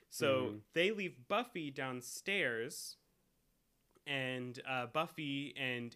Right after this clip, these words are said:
Speaker 1: Amy in her mom's body go upstairs.
Speaker 2: Giles and Amy in her mom's body.
Speaker 1: Excuse me, yes.
Speaker 2: <laughs>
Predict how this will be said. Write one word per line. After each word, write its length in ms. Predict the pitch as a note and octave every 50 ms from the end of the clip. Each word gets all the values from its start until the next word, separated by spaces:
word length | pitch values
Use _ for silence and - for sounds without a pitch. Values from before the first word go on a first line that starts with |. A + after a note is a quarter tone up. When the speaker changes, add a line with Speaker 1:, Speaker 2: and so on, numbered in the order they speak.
| -
Speaker 1:
Amy 460 | C3+ C#3+ C#3 C3+ B2+ A#2 A#2 B2 D3 E3+ -
in 140 | - B2 B2
her 140 | C3 C3 B2
mom's 320 | A#2+ A#2 A#2 A2+ A2+ -
body 440 | - - F3+ F3+ D3 C3+ B2+ C3+ - - - - - - _ _ -
go 240 | - C#3+ C#3 B2+ - -
upstairs. 640 | C#3+ D3+ D3+ - - - - D#3 C#3 C3 C3 D#3 F3+
Speaker 2:
Giles 400 | A#2+ G#2+ G#2+ G#2+ G#2 G#2 G2+ G#2
and 100 | G#2+ G#2
Amy 360 | G#2 D2+ G2 G#2+ G#2 G#2+ G#2
in 80 | G#2+ G2+
her 100 | G2 G#2+
mom's 300 | G#2+ G#2 G#2 G#2 G#2 -
body. 300 | - G2+ G#2+ G#2+ G#2+ A2+ _ -
Speaker 1:
Excuse 420 | C3+ - - - C3 A#2 A2 -
me, 100 | G2+ A2
yes. 320 | A#2+ A2+ G#2+ - - D#3 C#3
Speaker 2:
<laughs> 60 | -